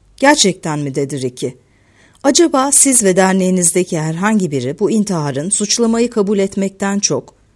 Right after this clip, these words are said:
yalan suçlamaların adaletsizliği ve sahteliği nedeniyle gerçekleşmiş olabileceğini düşündünüz mü?"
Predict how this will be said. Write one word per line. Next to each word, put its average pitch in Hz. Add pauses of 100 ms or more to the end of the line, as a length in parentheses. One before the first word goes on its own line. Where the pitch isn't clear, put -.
(140)
yalan 220
suçlamaların 165
adaletsizliği 151
ve 185
sahteliği 196
nedeniyle 139
gerçekleşmiş 165
olabileceğini 147
düşündünüz 170
mü?" 135